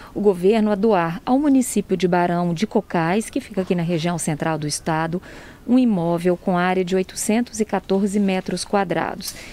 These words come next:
que fica na Rua Afonso Pena. Este imóvel, ele se destina ao funcionamento da Secretaria Municipal de Fazenda.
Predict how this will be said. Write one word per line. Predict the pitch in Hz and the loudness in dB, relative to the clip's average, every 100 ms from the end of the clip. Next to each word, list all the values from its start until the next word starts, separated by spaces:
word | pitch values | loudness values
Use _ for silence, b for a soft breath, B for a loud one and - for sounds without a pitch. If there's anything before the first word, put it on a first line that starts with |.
| B - | B -4
que | 240 | -4
fica | 226 214 | 0 0
na | 214 | 2
Rua | 208 202 | 2 0
Afonso | - 208 190 - | -2 -6 -6 -4
Pena. | 202 160 147 - B B B B B | -2 0 -2 -4 B B B B B
Este | 202 190 - | 0 0 0
imóvel, | 196 190 240 226 170 - B B B | 0 2 2 2 0 -4 B B B
ele | - 196 202 | -2 0 0
se | 226 | 0
destina | 175 165 - 240 214 | 0 0 0 2 2
ao | |
funcionamento | 196 - 349 277 240 190 196 226 220 | 0 -4 -2 0 2 2 2 0 0
da | 190 190 | -2 -2
Secretaria | - 277 262 240 220 190 214 | -2 -2 0 0 0 0 2
Municipal | 226 214 208 190 - 202 190 | 2 0 0 -4 -2 -2 0
de | 202 | -4
Fazenda. | - 247 185 151 143 135 131 | -2 -4 -2 -2 -2 -2 -4